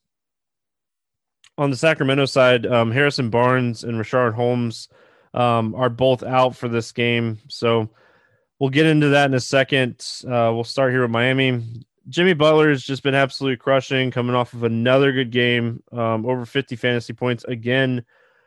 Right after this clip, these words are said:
that is now four out of the last five games for Butler. He's a triple-double,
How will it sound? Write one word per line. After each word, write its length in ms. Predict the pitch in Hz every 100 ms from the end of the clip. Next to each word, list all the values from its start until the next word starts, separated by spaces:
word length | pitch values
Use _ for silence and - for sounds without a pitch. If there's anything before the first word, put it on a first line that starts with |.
| _ _
that 100 | 143
is 160 | 156 135
now 300 | 156 156 147
four 260 | - 156 147
out 80 |
of 120 | 143 131
the 100 | 135
last 340 | 131 131 -
five 240 | 131 120
games 340 | 113 127 131 123
for 120 | -
Butler. 680 | 123 131 127 131 127 123 120
He's 240 | 127 135 127
a 60 |
triple-double, 880 | 120 151 151 139 135 127 127 120 117